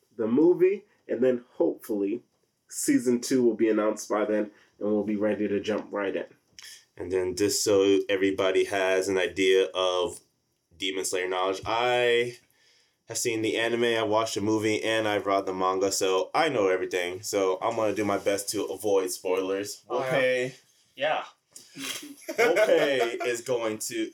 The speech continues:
Speaker 2: Wope has seen up to episode fourteen.
Speaker 4: Mm-hmm. I haven't read any of the manga, know nothing about the movie. I've managed to keep myself spoiler free. Um, Chris and Adam are both brand new to this show.
Speaker 1: Mm-hmm.
Speaker 4: Um,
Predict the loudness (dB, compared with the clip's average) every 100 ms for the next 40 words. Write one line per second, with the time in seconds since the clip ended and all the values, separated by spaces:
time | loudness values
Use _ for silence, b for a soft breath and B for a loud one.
0 | -8 -8 -4 -2 0 -2 -8 -8 -8 -10
1 | -12 -12 -10 -10 -10 -10 -10 -10 -10 -10
2 | -10 -8 -8 -8 -12 _ _ _ _ -18
3 | -12 -12 -14 -16 -16 -16 -18 -20 -18 -20
4 | -20 -20 -20 -20 -20 _ _ -20 -20 -20
5 | -20 -20 _ -20 -20 -18 -8 -8 -8 -10
6 | -10 -10 -14 -16 -16 -10 -10 -10 -14 -14
7 | -14 -16 -20 -18 -20 -20 _ _ _ _
8 | _ _ -8 -8 -8 -14 -20 _ -16 -10
9 | -8 -6 -6 -4 -4 -6 -6 -6 -6 -8
10 | -12 -10 -6 -6 -6 -10 -10 -10 -10 -10
11 | -8 -12 -16 _ _ _ _ _ _ _
12 | _ -14 -12 -12 -14